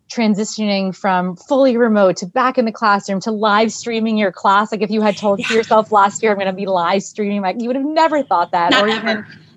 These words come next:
Speaker 1: yeah, double teaching your students in person and then at home. And then the fact that you gave your students agency on what you were gonna be doing on video is something you probably hadn't considered prior either, right? "Do you wanna see me or hear my voice?" And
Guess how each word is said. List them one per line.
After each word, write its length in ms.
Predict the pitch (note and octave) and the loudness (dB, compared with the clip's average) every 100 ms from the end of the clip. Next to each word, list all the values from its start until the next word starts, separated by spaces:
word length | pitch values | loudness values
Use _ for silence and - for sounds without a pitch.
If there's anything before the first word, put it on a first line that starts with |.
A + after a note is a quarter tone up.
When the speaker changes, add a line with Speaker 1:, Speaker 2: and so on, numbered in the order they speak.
| - | -2
Speaker 1:
yeah, 220 | - G#3 F#3 | 2 2 2
double 580 | B3+ A#3+ B3 B3 A#3+ G3+ - | 2 2 4 4 2 -2 -10
teaching 500 | - C4 A3+ C#4 B3 | -4 -2 0 0 0
your 120 | G#3 G3+ | 0 -2
students 380 | - A3 G3+ | -2 -4 -2
in 160 | - A3+ | -2 -2
person 460 | A#3 A#3 A#3 A#3 G#3+ | -2 -2 -2 -2 -2
and 100 | F#3+ | -2
then 80 | |
at 120 | E3 F#3+ | -2 -4
home. 420 | C#4 C4+ C4 A#3+ | -2 0 0 0
And 160 | G#3 | -2
then 240 | F#3+ F#3+ F#3 _ _ _ _ | -2 -4 -8 _ _ _ _
the 80 | A3 | -2
fact 280 | A#3 G#3+ A#3 | 2 2 0
that 60 | |
you 140 | A3+ G3 | -4 0
gave 240 | G#3 G3 | 0 0
your 120 | G3 | -2
students 360 | E3+ A3 F#3 F3 | -4 -4 -4 -6
agency 720 | F3 G3 G3+ G#3 - A#3 A#3+ B3+ | -6 -4 -4 -6 -6 -6 -4 -2
on 400 | F3+ F3 F3 E3+ | 0 0 -4 -2
what 180 | F3+ G3+ | -4 -2
you 100 | G#3 | -2
were 100 | G#3+ | -2
gonna 160 | A3 G#3+ | -4 -4
be 100 | G#3 | -4
doing 280 | A3 A3 | -4 -4
on 160 | A3 A3 | -4 -4
video 480 | A3 A3+ A#3+ A#3 A3+ | -4 -2 -2 -2 -4
is 100 | F3+ | -4
something 300 | F#3+ E3+ F#3 | -8 -6 -6
you 80 | F3+ | -6
probably 220 | F#3 F3+ | -2 -2
hadn't 320 | F3+ F#3 F#3 - | -2 -4 -10 -6
considered 420 | G#3 G3 F3+ F3+ | -6 -2 -4 -2
prior 320 | G3 F3 E3 | 0 0 0
either, 320 | F#3 G#3+ E3 | -2 0 0
right? 180 | D3+ F3 | 0 -2
"Do 100 | F#3 | -2
you 40 | F3 | -4
wanna 160 | F3+ | -4
see 200 | F3 G3 | -6 -8
me 220 | G3 A3 G#3 | -6 -4 -4
or 120 | F3 | -6
hear 100 | F#3 | -10
my 180 | E3 E3 | -12 -12
voice?" 380 | F#3 G3 G3+ - | -6 -6 -6 -6
And 160 | E3+ | -10